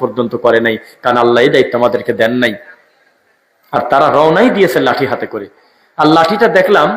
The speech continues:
আমার ওই মুরব্বী বাবাদের মতো এরকম বয়স হবে একটা লোক ইমানের জোশে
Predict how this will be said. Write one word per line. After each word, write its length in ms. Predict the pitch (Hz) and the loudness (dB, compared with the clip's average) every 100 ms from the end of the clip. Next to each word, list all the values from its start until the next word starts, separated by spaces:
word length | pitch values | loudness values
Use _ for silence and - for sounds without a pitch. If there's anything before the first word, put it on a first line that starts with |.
| - - - _ _ 190 | -8 -18 -20 _ _ -2
আমার 180 | 214 247 | 2 4
ওই 160 | 302 | 4
মুরব্বী 340 | 240 214 180 180 | 4 2 2 2
বাবাদের 360 | 165 160 151 143 | 2 2 2 0
মতো 140 | 139 | -2
এরকম 360 | 143 175 165 147 131 | 0 0 -2 -4 0
বয়স 200 | 131 127 - | 0 0 -2
হবে 120 | 170 | -2
একটা 220 | 143 - 135 | -2 -2 0
লোক 120 | 202 - - - _ _ 202 | 0 0 -10 -20 _ _ -4
ইমানের 460 | 220 214 196 185 147 | 0 2 2 2 0
জোশে 220 | 165 170 | -2 -2